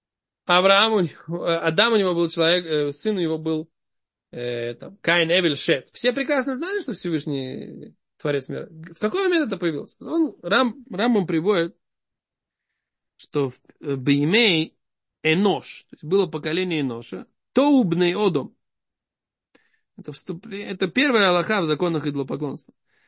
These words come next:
Он говорит, во времена Эноша ошиблись люди, большую ошибку совершили. Э, и невежественным был совет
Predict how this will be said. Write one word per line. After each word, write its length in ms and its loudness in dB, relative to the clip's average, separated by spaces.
Он 80 -2
говорит, 180 0
во 100 2
времена 500 2
Эноша 640 0
ошиблись 600 0
люди, 420 -4
большую 480 2
ошибку 340 -2
совершили. 460 -10
Э, 640 2
и 580 -2
невежественным 1000 0
был 260 4
совет 580 -2